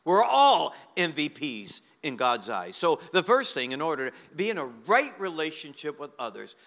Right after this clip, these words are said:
you need to have a sober assessment of yourself. We got too many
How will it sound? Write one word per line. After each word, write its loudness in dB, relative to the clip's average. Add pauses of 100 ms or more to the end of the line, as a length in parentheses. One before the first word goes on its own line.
(200)
you -10
need -4
to -2
have -6
a -8
sober 4 (340)
assessment 4 (440)
of -2
yourself. -2 (680)
We 2
got 4
too 2
many -4